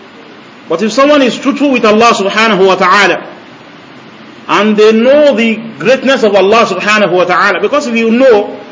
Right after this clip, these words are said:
it is just like, that is why Allah uses the words that we know. Allah says that tijara, "Hal adullukum ala tijaratin."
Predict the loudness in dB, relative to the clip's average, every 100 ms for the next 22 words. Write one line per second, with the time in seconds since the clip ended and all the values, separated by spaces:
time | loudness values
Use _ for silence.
0 | -14 -8 -6 -2 -2 0 -2 -2 -4 -16
1 | -20 -20 -20 -20 -20 -16 -4 -2 0 0
2 | 2 2 2 2 2 2 -2 -8 -18 -16
3 | -8 -2 2 2 2 0 0 0 2 2
4 | 0 0 2 2 2 -2 -4 -16 -20 -20
5 | -20 -20 -20 -8 -2 0 2 2 2 0
6 | -6 -14 -20 -20 -20 -6 -2 -2 -2 -2
7 | 2 2 4 2 0 -4 -14 -16 -4 0
8 | 0 0 0 -2 -2 0 0 0 2 0
9 | 0 0 2 2 2 0